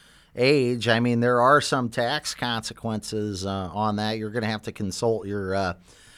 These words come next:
uh, your tax attorney, your tax accountant. But, uh, yeah, that is a way because Roth I R As do not have required minimum distributions. So,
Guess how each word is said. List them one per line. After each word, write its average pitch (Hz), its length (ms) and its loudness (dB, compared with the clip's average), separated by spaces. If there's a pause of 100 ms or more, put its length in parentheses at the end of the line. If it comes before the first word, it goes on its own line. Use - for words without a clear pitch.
(300)
uh, 95 320 -2
your 101 140 -4
tax 113 400 2
attorney, 110 440 -2
your 98 140 -6
tax 101 420 -4
accountant. 104 480 -8
But, 98 260 -10
uh, 107 120 -2
yeah, 127 320 6
that 151 300 8
is 165 220 4
a 156 80 6
way 143 440 4
because 127 320 -4
Roth 139 320 2
I 135 100 0
R 127 140 2
As 127 200 0
do 120 160 -4
not 120 300 -4
have 120 260 -2
required 107 460 -4
minimum 107 400 -4
distributions. 98 960 -8
So, 104 260 -2